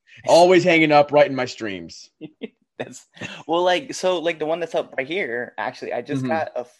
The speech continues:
Speaker 2: few weeks ago. Um, the fan came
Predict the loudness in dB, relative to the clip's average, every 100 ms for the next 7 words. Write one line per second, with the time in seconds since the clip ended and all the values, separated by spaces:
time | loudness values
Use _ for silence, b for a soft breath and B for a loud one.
0 | _ _ -18 -16 -14 -14 -16 -20 -20 -14
1 | -12 -10 -12 _ _ _ _ _ -8 -6
2 | -6 -8 -16 _ _ _ _ _ _ -20
3 | -6 -4 -4 -8 -10 -10 -10 -12